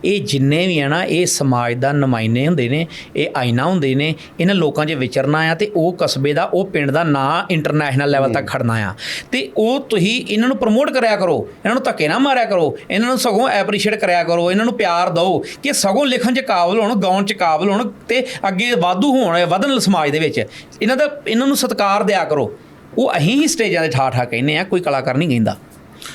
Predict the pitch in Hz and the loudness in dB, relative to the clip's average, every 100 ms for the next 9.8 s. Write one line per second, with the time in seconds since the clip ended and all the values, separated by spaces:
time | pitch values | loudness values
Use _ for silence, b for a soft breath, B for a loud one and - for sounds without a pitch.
0 | B - - - - 180 226 196 190 208 | B -20 -20 -12 -4 0 0 2 2 2
1 | 165 156 151 - 247 226 214 285 269 262 | 2 0 0 0 2 2 0 0 0 2
2 | 254 262 269 247 185 175 127 - 156 156 | 2 0 0 0 0 -2 -4 -2 0 0
3 | 160 - - 214 233 214 233 269 247 214 | -2 -12 -6 -2 0 2 2 2 2 0
4 | 233 254 233 196 208 220 226 220 214 208 | 0 0 0 0 0 0 2 2 2 0
5 | 220 226 220 214 185 175 202 214 208 - | 0 2 2 0 0 -2 0 0 -2 -2
6 | 202 196 208 208 190 202 185 196 180 202 | 2 2 2 0 0 0 0 0 0 0
7 | 233 240 254 - B B 233 233 233 220 | 0 2 0 -2 B B 0 2 2 2
8 | 220 202 208 214 208 202 202 202 196 190 | 2 2 0 2 2 2 2 2 2 0
9 | 190 208 190 170 156 151 147 | 0 0 0 0 2 2 0